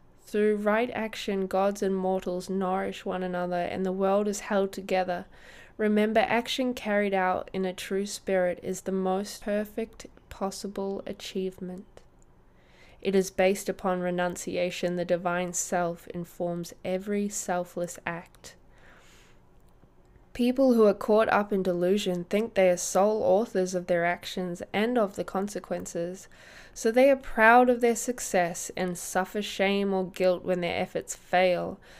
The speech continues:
But the workings of cause and effect are infinitely complex, beyond the scope of human understanding. Part of the eternal cosmic dance in which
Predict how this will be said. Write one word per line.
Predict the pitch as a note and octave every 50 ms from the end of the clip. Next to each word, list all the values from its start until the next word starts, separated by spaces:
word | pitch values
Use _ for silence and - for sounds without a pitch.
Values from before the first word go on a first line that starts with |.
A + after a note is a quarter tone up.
| - - - - - -
But | - G3 G3
the | G3+ F#3
workings | F#3 F#3+ F#3 F#3+ G3+ - A3+ G3+ F#3+ F#3+ G3
of | F#3 F3 -
cause | - - - G3 F#3 F#3+ G3 G3
and | G3 F#3
effect | F3+ - - - G3+ G3+ G3+ - F#3
are | F3 - -
infinitely | - G3+ G#3+ G#3 - G3 F#3 - - - F3
complex, | F3 - G3 F3+ F#3 - - A#3 A#3 G#3+ - - -
beyond | - - G3 F#3+ - - F#3+ G3+ G#3+ A#3 A#3 G#3+
the | G3+
scope | G3 - - - F#3+ F3+ F3+ F3 F3 -
of | F3 - -
human | F#3 F3+ F3+ F3+ F3
understanding. | E3+ E3 E3 E3 - - - - F#3+ F#3+ G3+ G3 F#3+ F3 E3+ F3+ F#3 F#3+ - _ _ _ - _ - - - - - - - _ - - -
Part | - - - G#3+ G#3+ G#3+ A3 - - -
of | - F#3+ G3
the | - G3 G3+
eternal | G3 G3 - - - G3+ G3 G3+ G3+ G3+ G3+ G3+
cosmic | G3+ - - G3 F#3+ F#3+ G3 F#3+ F#3 F#3+ -
dance | - F#3 F3+ F3+ F3+ F3+ - - - - - -
in | - F3+ F3+
which | F3+ F3+ -